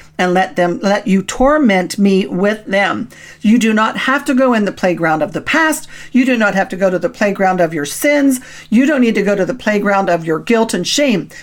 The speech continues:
When you've asked Jesus to forgive you, you are forgiven. And that's what you tell your mind.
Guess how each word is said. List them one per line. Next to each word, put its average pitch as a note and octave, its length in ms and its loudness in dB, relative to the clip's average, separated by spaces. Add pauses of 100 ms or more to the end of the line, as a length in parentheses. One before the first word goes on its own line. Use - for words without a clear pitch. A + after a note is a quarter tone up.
When E3+ 160 -2
you've A#3 160 4
asked C#4+ 240 0
Jesus B3+ 300 2
to B3 120 -2
forgive B3 380 0
you, G3 100 4
you G#3 220 4
are C4 160 2
forgiven. B3+ 580 0 (200)
And F#3+ 180 2
that's D#4+ 240 0
what C4 160 -2
you A#3 100 2
tell B3 240 0
your G#3+ 160 2
mind. G#3+ 460 0